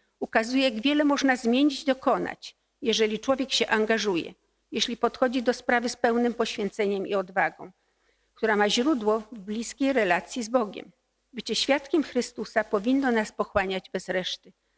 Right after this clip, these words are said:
Obecne czasy również wymagają właśnie takiego heroicznego, y, katolicyzmu. I dziesiąty punkt. Świętość wyraża się w dążeniu do jedności ze wszystkimi braćmi.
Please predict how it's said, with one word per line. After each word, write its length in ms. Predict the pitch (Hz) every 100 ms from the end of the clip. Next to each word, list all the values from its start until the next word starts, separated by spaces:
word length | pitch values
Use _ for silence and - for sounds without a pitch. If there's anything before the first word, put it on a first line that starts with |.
| _ _ _
Obecne 460 | 247 226 240 - 214
czasy 540 | - 311 277 - 196 - -
również 480 | 254 247 247 240 254
wymagają 560 | 233 214 208 202 220
właśnie 380 | 208 185 - 240
takiego 680 | - 180 _ 208 196 214 208 _
heroicznego, 840 | 254 220 208 196 - 185 185 202 _ _ _ _ -
y, 200 | 101 101
katolicyzmu. 840 | - - - - - - 165 - - _ _ _ _ _ _ _ _ _ _ _ _ -
I 100 | 311
dziesiąty 580 | 254 - 240 247 247 262
punkt. 460 | - 302 - - - _ _ _ _ _ _ _ _ _ _ _ _ _ _ _ _ _ _ _ _ _
Świętość 520 | - 294 370 427 269
wyraża 340 | 240 254 277
się 180 | 269 262
w 60 | 220
dążeniu 440 | 214 208 240 254
do 120 | 220
jedności 540 | 208 196 220 226 - 214
ze 120 | 202
wszystkimi 540 | - 196 - 214 214
braćmi. 520 | 202 175 151 - -